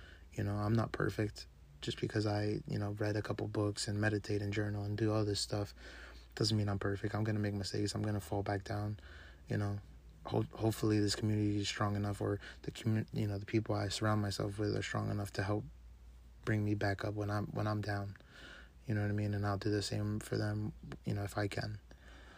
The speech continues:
Um, because, like I said, this, that's all we have, each other. No matter what's happening in the world, no matter what's happening,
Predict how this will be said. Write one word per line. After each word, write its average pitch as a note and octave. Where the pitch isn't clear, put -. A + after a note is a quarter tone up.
Um, -
because, G2+
like G#2+
I G#2
said, A2
this, A2
that's A2+
all A2
we G#2+
have, G#2
each -
other. A2+
No A#2+
matter G#2+
what's G#2+
happening A2
in A2
the A2
world, A2
no A2
matter A2
what's A2
happening, A2